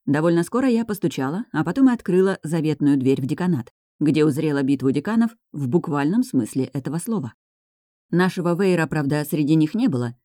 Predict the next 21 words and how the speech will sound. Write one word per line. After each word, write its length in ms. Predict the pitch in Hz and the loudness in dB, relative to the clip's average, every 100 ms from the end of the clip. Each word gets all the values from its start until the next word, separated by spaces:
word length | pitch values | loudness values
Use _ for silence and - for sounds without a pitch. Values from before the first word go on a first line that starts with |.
| _ | _
зато 300 | 139 160 247 | -2 -2 -2
присутствовало 720 | 262 254 247 233 190 190 185 | -2 -2 -4 -6 -2 0 -2
полдюжины 640 | - 196 180 160 180 180 180 | -2 0 2 2 2 2 2
других, 420 | 196 175 120 - _ _ _ - | 0 0 -4 -6 _ _ _ -4
и 100 | - | 2
они 200 | 160 185 | 4 4
громко 320 | 175 226 226 | 2 2 0
спорили 420 | 226 - 151 147 | -4 0 2 2
с 100 | 156 | 0
организаторами. 720 | 170 151 170 185 165 127 117 - _ _ _ - | -2 0 0 0 -4 -4 -6 -8 _ _ _ -2
Возмущались, 640 | 160 160 160 233 202 117 - | 2 2 0 -4 -4 -6 -6
заявляя, 500 | 135 151 139 143 131 | 0 2 2 0 -2
что 220 | - 135 | -2 -2
участников 600 | 139 151 156 151 143 131 | 0 -2 -4 -2 -2 -4
их 180 | - 143 | -4 -4
команд, 460 | - 135 180 226 - | 0 0 2 0 -2
которых 400 | - 202 190 180 | -8 -2 -2 0
удалили 400 | 196 175 175 160 | 0 0 2 2
с 100 | 160 | 0
первого 440 | - 156 147 143 147 | -2 -2 0 0 0
экзамена, 460 | 135 147 143 139 | 0 2 2 0